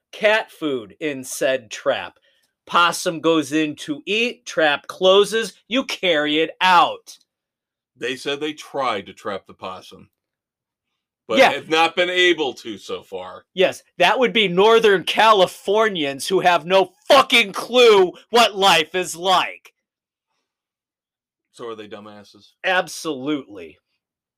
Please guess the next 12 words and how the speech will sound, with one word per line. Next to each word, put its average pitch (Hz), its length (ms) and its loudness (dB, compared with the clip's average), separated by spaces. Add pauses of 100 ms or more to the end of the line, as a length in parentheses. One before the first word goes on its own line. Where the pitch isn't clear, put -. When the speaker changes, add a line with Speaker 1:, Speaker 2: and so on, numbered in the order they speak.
(140)
Speaker 2:
All 104 100 -14
right, 165 220 -4
I'm, 165 140 -8
I'm 208 320 -2
looking 233 320 -6
at 277 100 -8
four 233 300 2
for 262 160 -10
four 262 420 2
right 135 220 2
now. 92 400 -12
So, 107 480 -4